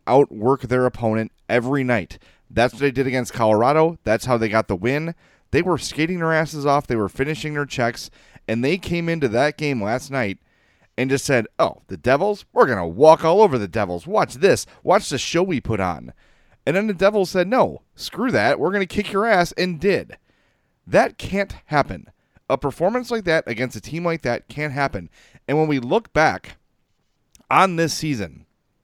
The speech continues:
the worst losses were against the worst teams.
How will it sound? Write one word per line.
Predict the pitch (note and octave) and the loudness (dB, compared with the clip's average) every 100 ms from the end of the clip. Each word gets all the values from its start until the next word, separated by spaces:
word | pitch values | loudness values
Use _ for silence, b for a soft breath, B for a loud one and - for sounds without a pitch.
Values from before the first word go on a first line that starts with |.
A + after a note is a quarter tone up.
| _ _ _ _ - | _ _ _ _ 0
the | C3 | 2
worst | A2 B2+ F#3 G#3 | 2 2 2 0
losses | A#2 B2+ D3+ F#3 G3 G#3 - b b b | -2 0 0 -2 -6 -6 -12 b b b
were | A#2+ C#3+ | 2 2
against | B2+ C#3 C3+ | 2 -4 -4
the | B2+ | -6
worst | G2+ A2+ C#3+ - | -4 -2 -2 -4
teams. | B2+ A2+ E2+ - - | -6 -6 -8 -14 -18